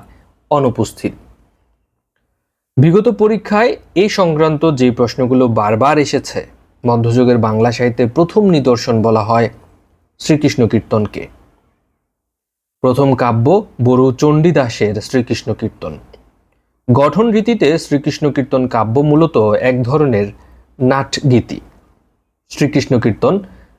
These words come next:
যাত্রাপালার মতোই বা সদৃশ। এটা সংলাপ গীতিধর্মী হওয়ায় এ থেকে নাট গীতিকাব্য বলা হয়। শ্রীকৃষ্ণ কীর্তন কাব্যের রচয়িতা হচ্ছেন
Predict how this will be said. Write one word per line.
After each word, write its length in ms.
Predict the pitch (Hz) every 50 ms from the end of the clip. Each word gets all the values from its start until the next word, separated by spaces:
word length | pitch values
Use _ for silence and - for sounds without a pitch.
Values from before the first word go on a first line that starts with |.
| _ _
যাত্রাপালার 840 | 120 113 135 127 123 - - - 143 131 - 127 117 120 123 117 113
মতোই 480 | 113 107 107 117 - - 131 127 107 92 - - - _ _ _ 120
বা 120 | 113 110 110
সদৃশ। 480 | - - 127 123 117 110 107 107 - - - - - - _ - _ _ _ _ _ _ _ _ _ _
এটা 200 | 120 117 120 113 110 110 - -
সংলাপ 460 | - - 131 123 120 120 120 147 165 - - _ _ _ _ _ _ _ _
গীতিধর্মী 800 | - 113 110 123 156 160 - 220 220 170 143 143 143 135 151 156 139
হওয়ায় 360 | 120 117 101 98 110 156 196
এ 80 | 170 127
থেকে 300 | 120 - 117 - 123 117 107 - - _ _ _ _ _ _ _ _ _ _ _ _ _ _ _ _ _ _ _ _ _ _ _ _ _ _
নাট 320 | 131 131 147 156 180 175 - - - - 160
গীতিকাব্য 520 | 135 147 135 - 139 - 127 113 110 107 117 110
বলা 240 | 110 113 107 110 98
হয়। 260 | 90 95 - - - - _ _ _ _ _ _ _ _ _ _ _ _ _ _ _ _ _ -
শ্রীকৃষ্ণ 360 | - 185 190 185 233 - 247 240
কীর্তন 320 | 208 226 190 - - 214 202 180
কাব্যের 440 | - 143 120 120 123 127 165 170 143
রচয়িতা 540 | 127 123 131 135 - - 190 180 180 - 123 110
হচ্ছেন 360 | 101 101 98 - - 135